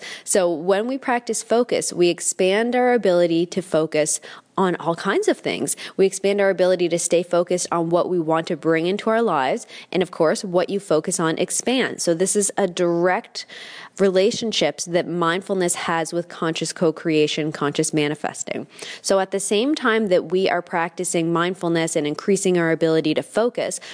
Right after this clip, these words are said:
we're also decreasing the overwhelm in our life. So when we're focused on our desires, it's much easier to cut out the noise of the should do's in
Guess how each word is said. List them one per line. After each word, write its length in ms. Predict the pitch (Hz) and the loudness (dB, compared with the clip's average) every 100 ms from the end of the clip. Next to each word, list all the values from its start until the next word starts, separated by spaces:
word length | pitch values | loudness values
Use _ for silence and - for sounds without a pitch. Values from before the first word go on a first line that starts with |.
| - | -2
we're 120 | 208 - | 0 2
also 400 | 214 311 247 202 | 0 0 0 0
decreasing 800 | 170 - 202 - 220 190 196 185 | -2 -6 -6 0 0 2 2 4
the 140 | 180 - | 4 4
overwhelm 640 | 190 247 247 214 247 294 | 2 4 2 2 0 2
in 100 | 220 | 2
our 160 | 160 151 | 2 2
life. 360 | 135 - - - - | 2 0 -6 -10 -12
So 220 | - 214 180 | 0 2 4
when 260 | 185 196 | 2 2
we're 120 | 196 | 0
focused 500 | 185 214 233 302 277 | -2 0 0 0 -2
on 140 | 220 196 | 0 2
our 120 | 175 | 0
desires, 640 | 170 160 180 190 147 160 - | 0 0 2 2 2 -2 -4
it's 180 | 185 196 | -4 -2
much 400 | 185 196 214 - | 0 0 0 -4
easier 380 | 202 180 190 175 | -2 2 4 2
to 80 | |
cut 220 | 175 202 170 | 2 0 0
out 160 | 156 - - - | 0 -4 -10 -2
the 100 | 190 | 2
noise 380 | 175 175 180 175 | 2 2 2 0
of 140 | 160 | -2
the 80 | 165 | -2
should 360 | - 196 160 | 0 2 2
do's 460 | 160 202 180 143 - - - | 4 6 6 4 -2 -10 -4
in 180 | 196 | 0